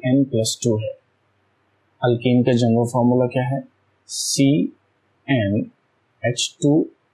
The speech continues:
एन प्लस टू, सीएनएच टू। यहाँ जो एन है वो number of carbon को represent करता है। तो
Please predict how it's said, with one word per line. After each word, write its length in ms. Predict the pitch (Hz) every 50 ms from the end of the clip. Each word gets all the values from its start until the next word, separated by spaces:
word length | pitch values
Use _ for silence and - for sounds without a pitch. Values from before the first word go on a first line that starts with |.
| _ _ _ - -
एन 360 | 127 113 101 101 107 - - - _ _ _ _ _ _ _ _ _ -
प्लस 560 | 127 117 113 117 139 143 - - - - _ _ _ _ _ _ _ _ _ _ _ - -
टू, 180 | 208 170 - - - _ _ _ _ _ _ _ _ _ _ _ _ _ _ _ _ _ _ _ _ _ _ _ _ _ _ _ _ _ _ -
सीएनएच 760 | - - - 131 123 - - - 127 131 - 127 - - - -
टू। 100 | - - - _ _ _ _ _ _ _ _ _ _ _ _ -
यहाँ 260 | 139 127 156 170 190
जो 120 | 190 175 202
एन 340 | - - - 139 151 180 175
है 380 | 147 120 113 113 127 - - -
वो 420 | 135 123 135 151 165 165 160 - - 151
number 220 | 127 120 113 117
of 140 | 117 127 127
carbon 680 | 135 131 131 - - 110 104 104 104 98 107 107 110 110
को 180 | 123 120 123
represent 420 | 120 117 123 120 117 127 127 131 135
करता 500 | - 135 127 - 143 139 147 147 143 165
है। 160 | 220 277 - _ _ _ _ _ _ _ _ _ _ _ _ _ _ _ _ _ _ _ _ _ _ _ _ _ _ _ _ _ _ _ -
तो 360 | 233 226 226 233 - - -